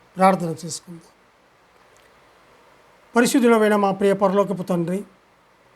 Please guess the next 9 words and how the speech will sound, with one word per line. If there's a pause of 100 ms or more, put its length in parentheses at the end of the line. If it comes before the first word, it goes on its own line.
(140)
మీ
ఘనమైన,
శ్రేష్టమైన,
ఉన్నతమైన
నామమునకు (840)
స్తుతులు,
స్తోత్రములు
చెల్లించుకుంటున్నాము
దేవా.